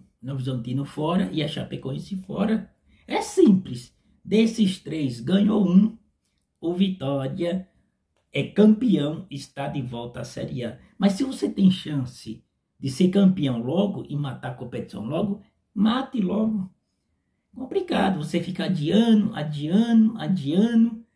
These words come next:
aí complica, né? Agora é pensar na próxima rodada, mas pelo menos a vantagem continua a mesma. Tem seis pontos para o segundo colocado, é,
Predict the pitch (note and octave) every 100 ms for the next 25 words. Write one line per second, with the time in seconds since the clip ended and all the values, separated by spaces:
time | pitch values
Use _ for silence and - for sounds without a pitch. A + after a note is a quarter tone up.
0 | _ _ _ A#2+ A2+ - G3 G#3+ C3 C3
1 | B2+ C3 C#3+ - _ _ _ _ _ _
2 | _ _ C#3+ D3 C3+ C#3 D#3 - - _
3 | _ _ _ _ - C3+ - D#3+ C3 D3
4 | D3+ D3 C#3+ C3+ C3 D3 D3+ F#3 - A#2+
5 | G#2 - G2+ - G#3+ B3 - - _ _
6 | _ _ - G#3+ B3 B3 C4 A#3 A#3 G3
7 | F#3 G#3 - - G3 F#3 A3 F#3+ D3 A#2
8 | A2+ - - _ _ _ E3 D3+ - -
9 | A3 A3+ - - D#3+ E3+ F#3 F#3 F#3 -
10 | _ _ _ _ D#3+ D3+ C#3+ C#3 - C#3+
11 | B2+ C3+ B2 - D3 E3 - D3+ F3+ G#3
12 | F#4+ F4+ - _ _ _ _ _ - C#3
13 | -